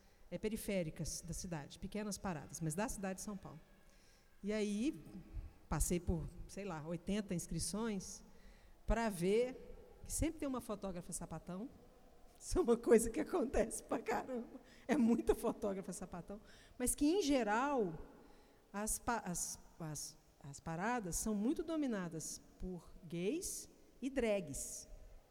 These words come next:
E que as sapatão tão lá, mas elas tão sempre assim. É, ou elas são fotógrafas, é da produção, não sei o quê, que é também uma coisa muito doida pra gente pensar. Porque dentro da nossa lógica,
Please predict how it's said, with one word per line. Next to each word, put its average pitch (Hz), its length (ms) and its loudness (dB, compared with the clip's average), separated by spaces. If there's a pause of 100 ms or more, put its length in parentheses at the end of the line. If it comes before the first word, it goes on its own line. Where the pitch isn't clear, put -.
(1120)
E 294 40 6
que 392 80 6
as 370 80 10
sapatão 349 480 8
tão 262 220 8
lá, 285 220 6
mas 233 160 6
elas 262 160 8
tão 285 140 10
sempre 440 340 10
assim. 165 360 2 (320)
É, 165 200 -4 (160)
ou 262 180 8
elas 277 300 6
são 214 500 2
fotógrafas, 247 720 2
é 240 40 2
da 208 120 2
produção, 220 600 2
não 247 80 2
sei 220 120 -2
o - 20 -4
quê, 247 160 -4 (360)
que 254 120 0
é 320 100 2
também 269 360 2
uma 262 160 2
coisa 254 320 0
muito 254 520 4
doida 220 340 2
pra 233 140 -2
gente 233 180 -2
pensar. - 320 -6 (920)
Porque 220 360 4
dentro 240 400 6
da 240 200 6
nossa 254 460 6
lógica, 170 760 2